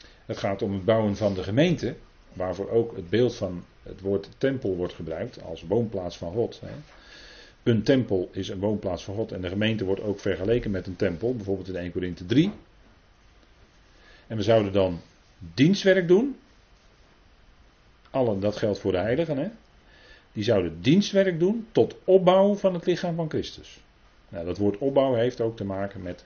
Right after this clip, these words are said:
gebouw, hè. En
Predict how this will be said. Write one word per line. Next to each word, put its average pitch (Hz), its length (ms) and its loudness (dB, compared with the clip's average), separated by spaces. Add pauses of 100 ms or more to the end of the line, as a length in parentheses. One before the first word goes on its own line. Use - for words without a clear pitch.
gebouw, 92 540 -2
hè. 131 100 -14 (1500)
En 110 380 2